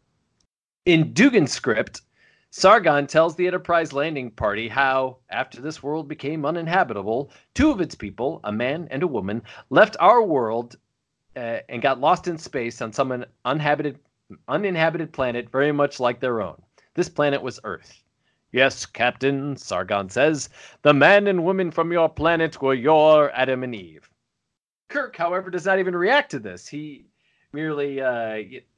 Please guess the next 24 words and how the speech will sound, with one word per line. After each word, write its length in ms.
and 140
immediately 720
asks 420
more 180
questions 540
about 280
the 100
other 180
receptacles 880
and 180
the 120
other 180
potential 400
survivor. 520
Robinson 500
wrote 220
this 160
to 120
Lucas 580
on, 320
uh, 340
in 120
November, 420
saying, 420